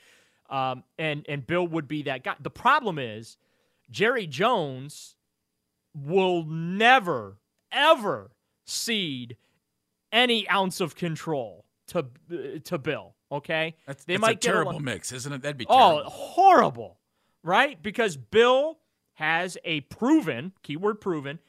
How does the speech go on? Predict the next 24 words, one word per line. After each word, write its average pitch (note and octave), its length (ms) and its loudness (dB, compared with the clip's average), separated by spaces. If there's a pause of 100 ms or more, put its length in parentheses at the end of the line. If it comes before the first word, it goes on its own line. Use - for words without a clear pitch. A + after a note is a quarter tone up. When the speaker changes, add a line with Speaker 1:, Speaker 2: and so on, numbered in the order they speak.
(100)
Speaker 1:
he C#3+ 140 -6
has D3+ 160 0
a F#3+ 60 -6
proven F3 320 -4
way C#3+ 160 -4
of E3 80 -6 (220)
d-, - 80 -18 (180)
doing C4+ 300 -2
things, - 320 -16
right? D3 340 -8 (300)
So D3+ 240 -6
he A#3 200 -6
needs A#3+ 300 -8
an F3+ 100 -4
owner F#3+ 440 0
that E3 240 -4
is C#3+ 160 -10
going F3 260 -8
to E3+ 240 -8
allow E3 380 -2
him D#3 320 -6
to D3+ 120 -10
do D#3+ 280 -6
things C#3+ 600 -10